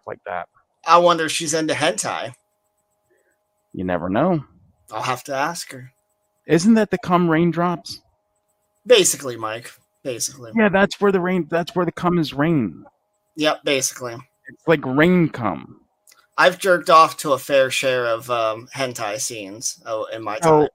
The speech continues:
Speaker 1: so do you, like, try to time it? So as soon as the raindrops fall, you're like, "Oh, yeah, look at the raindrops."
Speaker 2: Well, first, no. First of all, I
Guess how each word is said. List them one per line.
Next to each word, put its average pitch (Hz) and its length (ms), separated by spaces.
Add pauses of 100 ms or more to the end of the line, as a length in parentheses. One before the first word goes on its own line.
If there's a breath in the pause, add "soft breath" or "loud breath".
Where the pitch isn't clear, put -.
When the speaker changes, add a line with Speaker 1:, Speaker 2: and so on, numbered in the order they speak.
(680)
Speaker 1:
so 151 380
do 135 120
you, 156 260 (100)
like, 160 180
try 160 220
to 143 80
time 156 400
it? 175 160 (400)
So 135 260
as 135 100
soon 175 300
as 156 120
the 143 120
raindrops 160 760
fall, 165 560 (460)
you're 135 180
like, 135 240
"Oh, 147 200
yeah, 123 220
look 120 200
at 123 60
the 117 80
raindrops." 113 640 (140)
Speaker 2:
Well, 214 280
first, 247 400
no. 202 340
First 196 340
of 156 100
all, 139 200
I 180 240